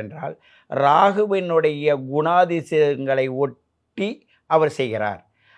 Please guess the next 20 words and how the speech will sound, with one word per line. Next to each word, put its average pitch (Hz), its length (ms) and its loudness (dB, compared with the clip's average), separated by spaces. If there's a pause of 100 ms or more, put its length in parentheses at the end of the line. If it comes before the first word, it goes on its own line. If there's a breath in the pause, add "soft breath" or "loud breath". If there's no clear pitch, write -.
(160)
அந்த 185 180 2 (140)
ராகுவோட 208 500 4 (120)
குணாதிசயங்களை 185 760 0
ஒட்டி 180 180 -6 (100)
எவ்வாறு 156 300 2
செய்கிறார் 131 420 0
என்றால், 113 300 -6 (400 soft breath)
அந்த 160 140 0 (100)
ரிஷபராசி 175 640 0 (260)
ஆரம்ப 170 380 2 (120)
முனை 160 220 0 (340)
என்று 135 220 -4
சொல்லுவாங்க. 113 400 -2 (500 soft breath)
அந்த 147 200 0
ரிஷபராசி 170 600 0 (140)
ஆரம்ப 156 400 0
முனை 135 160 -4 (260)
முதல் 151 300 -2
பாகை 127 260 2 (380)
என்பது 117 340 -4